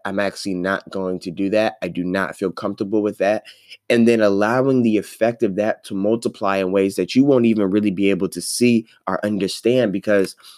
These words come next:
I have to believe that when Daniel was making those steps of faith to, to eat vegetables and drink water and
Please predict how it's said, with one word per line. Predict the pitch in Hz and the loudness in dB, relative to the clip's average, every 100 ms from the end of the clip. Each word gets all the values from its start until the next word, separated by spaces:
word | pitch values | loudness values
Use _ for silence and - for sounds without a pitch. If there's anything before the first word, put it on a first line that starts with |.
| - - _ - _ | -20 -20 _ -20 _
I | - | -2
have | 135 - | -2 -2
to | 117 | 0
believe | 113 113 113 | 4 6 4
that | 104 98 | 4 0
when | 104 95 | -2 -2
Daniel | 101 123 131 113 | 0 2 4 2
was | 101 | 2
making | 101 101 101 92 | -2 -2 -4 -4
those | 92 - | -4 -4
steps | 101 95 | -4 -4
of | 92 | -6
faith | - 92 98 - | -2 -2 -2 -6
to, | 101 85 - _ _ - | -6 -6 -6 _ _ -8
to | - - | -6 -2
eat | 110 - | -2 0
vegetables | 98 98 104 101 101 | -2 -2 -4 -2 -2
and | 90 82 | -4 -6
drink | 104 101 | -4 -2
water | 90 90 92 98 101 - _ _ _ _ - | -2 0 0 0 -2 -4 _ _ _ _ -6
and | 107 101 95 90 85 87 | -2 0 0 0 -2 -4